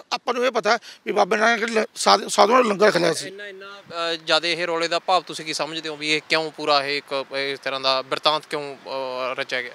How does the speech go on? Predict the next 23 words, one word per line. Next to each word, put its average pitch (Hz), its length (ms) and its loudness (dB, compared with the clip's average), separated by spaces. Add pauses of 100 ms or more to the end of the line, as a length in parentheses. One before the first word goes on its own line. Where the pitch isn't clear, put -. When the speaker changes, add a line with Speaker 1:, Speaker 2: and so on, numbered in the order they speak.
(380)
Speaker 1:
ਭਾਜੀ, 240 260 6
ਲੋਕਾਂ 220 420 8
ਨੂੰ, 220 220 2
ਬੱਚੇ 247 280 8
ਬੱਚੇ 247 280 6
ਨੂੰ 262 140 4
ਪਤਾ 202 220 4
ਹੈ 180 140 2 (380)
ਵੀ 202 140 2
ਇਹ 233 200 12 (600)
ਸੱਤਾ 254 360 8
ਕਰੀ 208 220 2
ਜਾ 180 180 4
ਰਹੀ 170 200 -2
ਹੈ, 156 140 -6 (400)
ਮੈਂ 185 160 2
ਤੁਹਾਨੂੰ 202 180 -2
ਦੱਸਾਂ, 165 280 -2 (340)
ਪਰ 233 160 10 (100)
ਲੋਕ 247 340 6 (100)
ਡਰਦੇ 214 380 6
ਨੇ 269 180 8 (400)
ਵੀ 247 240 4